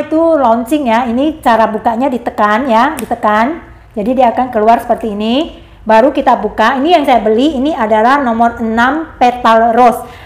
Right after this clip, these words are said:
Jadi teman-teman kalau lihat gambar petal rose itu, itu warnanya itu sepertinya merah ya, tapi,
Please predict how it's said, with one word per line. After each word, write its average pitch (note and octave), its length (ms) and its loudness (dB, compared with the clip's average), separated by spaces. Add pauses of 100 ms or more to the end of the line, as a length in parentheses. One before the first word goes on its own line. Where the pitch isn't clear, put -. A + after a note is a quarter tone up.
Jadi C#4 160 4
teman-teman D4 400 2
kalau C4+ 160 6
lihat C4 240 2
gambar A#3 480 0
petal A#3 320 2
rose A3+ 240 0
itu, C#4 480 2
itu C4 240 -2
warnanya B3 560 0
itu E4 80 -4
sepertinya B3 560 -2
merah A#3 400 2
ya, G#3 240 0
tapi, D#4+ 400 -2